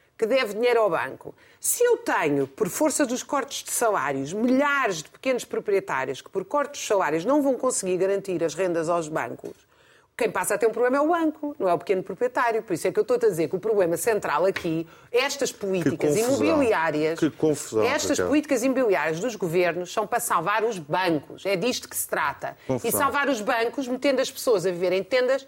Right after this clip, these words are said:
Speaker 1: e garagens. É disso que se está a tratar. E só há uma coisa que eu concordo contigo: é que há o problema dos juros que não está aqui a ser abordada. Que é, evidentemente, que os juros não podem ir,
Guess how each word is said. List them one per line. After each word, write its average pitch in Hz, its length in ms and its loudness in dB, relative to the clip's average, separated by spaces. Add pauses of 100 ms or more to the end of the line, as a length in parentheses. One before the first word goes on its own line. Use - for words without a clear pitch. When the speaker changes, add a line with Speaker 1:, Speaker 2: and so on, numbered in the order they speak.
(140)
Speaker 1:
e 294 140 2
garagens. 254 800 0
É 247 100 2
disso 269 280 0
que - 60 -10
se - 40 -6
está 277 160 -2
a 277 60 0
tratar. 247 440 -2 (300)
E 247 60 -4
só 302 160 2
há 269 80 6
uma 311 180 6
coisa 330 240 2
que - 60 2
eu 330 80 4
concordo 330 340 2
contigo: 294 460 2
é 165 80 0
que - 120 -6
há 220 60 2
o 214 100 4
problema 247 440 2
dos 196 180 -4
juros 240 280 -4
que 262 100 -6
não 269 80 0
está 269 160 -2
aqui 262 180 -6
a 277 60 0
ser 269 180 -2
abordada. 247 680 0 (540)
Que 262 100 0
é, 190 260 2 (360)
evidentemente, 196 720 -2
que - 160 -4
os 240 320 0
juros 226 360 0
não 302 140 0
podem 294 520 2
ir, 294 120 0